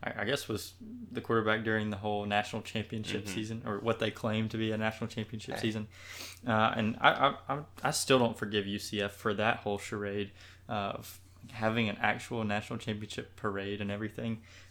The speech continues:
Speaker 1: Uh,
Speaker 2: I was
Speaker 1: so
Speaker 2: there the, I was at Disney the day before that parade.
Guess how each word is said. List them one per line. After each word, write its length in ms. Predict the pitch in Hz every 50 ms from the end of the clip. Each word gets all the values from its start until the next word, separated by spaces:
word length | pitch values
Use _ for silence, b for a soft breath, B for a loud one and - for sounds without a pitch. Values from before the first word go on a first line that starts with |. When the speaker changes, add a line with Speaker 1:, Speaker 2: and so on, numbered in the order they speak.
| -
Speaker 1:
Uh, 220 | - 110 104 104 104 -
Speaker 2:
I 40 | -
was 60 | 185
Speaker 1:
so 80 | 160
Speaker 2:
there 140 | 135 160 151
the, 200 | 127 113 107 107 -
I 60 | 147 156
was 120 | 165 143 123
at 100 | 107 107
Disney 280 | 123 117 104 113 101
the 140 | 95 92 104
day 220 | 92 - 107 110 120
before 360 | 117 113 - - 113 104 98
that 180 | - - -
parade. 420 | - - - - - - - -